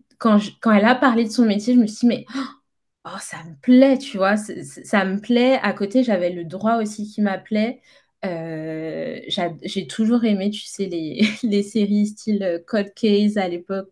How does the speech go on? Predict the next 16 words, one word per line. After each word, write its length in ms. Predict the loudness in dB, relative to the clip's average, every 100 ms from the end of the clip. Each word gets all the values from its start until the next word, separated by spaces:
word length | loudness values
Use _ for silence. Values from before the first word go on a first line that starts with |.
| -8
qu'on 100 | -8
montrait, 640 | -8 -8 -4 -2 -2 -6
euh, 40 | -10 _ -20 -20 -20 -4
à 120 | 0
la 140 | 0 -2
télé. 440 | -2 0 -2 -4 -12 -20 _ -4
Et 100 | -2
en 80 | 0
fait, 200 | -2 0
j'adorais 580 | -2 -4 -6 -4 -2
ce, 320 | -2 -2 -2 -4
ce 140 | -6
côté 360 | -6 -6 -4 -4
un 140 | -4
peu, 280 | -4 -2 0
euh, 600 | -2 -4 -6 -8 -10